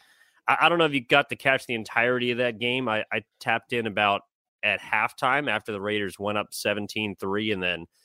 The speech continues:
blew the lead, got the lead, or tied the lead, and then the last play of the game might be the most ridiculous thing I have seen in recent memory, with the Patriots, essentially, all they had to do is run out the clock. Uh, I think it was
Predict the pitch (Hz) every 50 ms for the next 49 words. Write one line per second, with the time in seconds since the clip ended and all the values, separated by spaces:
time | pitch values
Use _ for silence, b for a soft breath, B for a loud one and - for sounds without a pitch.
0 | _ _ _ _ _ - 90 87 110 113 117 120 110 110 110 110 110 107 110 110
1 | 107 107 - _ _ _ _ _ _ _ _ _ - 107 120 - _ 123 113 107
2 | 110 113 - 107 - - - 117 107 113 110 110 107 104 107 107 104 107 104 107
3 | - _ _ _ _ _ _ 104 107 107 110 107 104 101 101 98 98 98 _ _
4 | _ _ _ _ _ _ _ _ _ - 127 120 117 123 135 143 165 175 - -
5 | - - 175 160 151 135 117 117 98 120 127 120 113 110 110 107 104 - 113 110
6 | 110 113 107 95 98 107 101 85 - 123 135 - - 120 110 107 101 - - -
7 | 110 104 101 - 95 107 107 107 92 - - - - 107 104 98 92 90 92 98
8 | 98 - - 95 90 95 98 101 95 92 90 90 90 90 80 101 104 98 95 -
9 | - _ b b b b b b b b b b _ - 113 - - 151 160 151
10 | - 160 156 147 - 127 - - 151 156 151 - - 139 139 143 139 135 - -
11 | _ _ _ 113 131 147 151 151 143 131 139 139 135 - - - 120 113 113 117
12 | 127 127 113 104 90 - _ _ _ 98 104 123 131 127 123 - - - - 120
13 | 113 110 120 135 - _ _ _ _ _ _ 104 107 104 101 101 101 147 151 139
14 | 113 95 - -